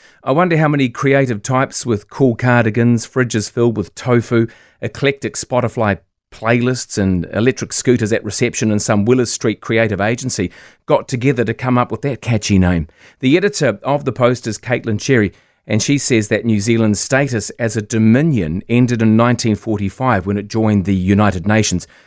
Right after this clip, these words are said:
So it's time for the word to go. She says they thought carefully about what they wanted the Post to represent now and into the future. For the next fortnight, they'll be having morning teas and farewell to the past dinners before launching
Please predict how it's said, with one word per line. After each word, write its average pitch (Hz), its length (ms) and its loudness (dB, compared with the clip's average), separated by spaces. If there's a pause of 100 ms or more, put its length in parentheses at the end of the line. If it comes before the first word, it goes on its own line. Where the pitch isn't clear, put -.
(140)
So 139 220 0
it's - 180 -10
time 143 380 0
for 120 100 -4
the 113 80 0
word 98 400 2
to - 100 -4
go. 98 300 2 (420)
She 147 200 0
says 170 240 0
they 156 160 0
thought 214 360 0
carefully 151 600 -2
about 107 240 -2
what 113 160 -2
they 110 100 0
wanted 113 400 0
the 104 80 -2
Post - 480 -2
to 117 120 -2
represent 107 520 -2
now 110 340 2 (300)
and 107 240 0
into 113 220 0
the 101 80 -2
future. 123 500 0 (320)
For 139 120 -4
the 139 100 2
next 160 240 -2
fortnight, 127 500 0
they'll 135 80 2
be 123 140 0
having 117 300 2
morning 123 420 4
teas 135 560 0
and 87 240 -4
farewell 139 720 -2
to 120 120 -8
the 98 100 -6
past 123 500 -4
dinners 127 380 2
before 117 380 -2
launching 123 600 0